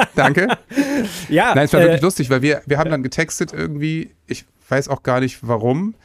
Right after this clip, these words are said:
Speaker 2: Ähm, einfach nur so, "Hey, wie geht's dir, Schatz?" "Ja gut, Schatz, dir geht's auch
Speaker 1: "Hoffe,
Speaker 2: gut."
Speaker 1: dir geht's gut, muss an dich denken" und so.
Speaker 2: So, und dann hab ich geschrieben, "Ja, ich muss jetzt irgendwie, die Führung geht los in der Allianz Arena."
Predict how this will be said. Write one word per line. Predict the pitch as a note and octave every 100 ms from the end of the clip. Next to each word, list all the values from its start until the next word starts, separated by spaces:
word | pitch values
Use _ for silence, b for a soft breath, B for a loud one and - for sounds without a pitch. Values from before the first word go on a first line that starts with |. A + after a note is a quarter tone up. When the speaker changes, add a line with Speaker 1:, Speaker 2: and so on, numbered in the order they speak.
| B B B B _
Speaker 2:
Ähm, | C3 C3 B2+ B2+ C3+ -
einfach | B2+ B2
nur | B2+
so, | B2
"Hey, | B2+ D#3+ E3+ E3+ E3
wie | -
geht's | D#3 D#3
dir, | -
Schatz?" | D3+ D#3 -
"Ja | E3 D3+
gut, | D#3 D#3 -
Schatz, | D3+ -
dir | -
geht's | C#3 -
auch | D3
Speaker 1:
"Hoffe, | D#3 F3
Speaker 2:
gut." |
Speaker 1:
dir | E3
geht's | D#3 C#3+
gut, | F#3 E3
muss | E3+ D3+ D#3+
an |
dich | C#3+ -
denken" | E3 D#3+ D3+ D3+
und | D3
so. | C#3 C#3 C#3 _ _ _ _ -
Speaker 2:
So, | C3 E3+
und | F3+
dann | E3
hab | F#3
ich | F3
geschrieben, | D3 E3+
"Ja, | E3
ich | D#3
muss | F3+
jetzt | E3 -
irgendwie, | D#3 D3+ D3 -
die | D3
Führung | C#3+ E3+ D3 C3
geht | A2+ -
los | A2 G#2+
in |
der | A2
Allianz | A#2 A#2 B2+
Arena." | A2+ G2+ G2+ C3+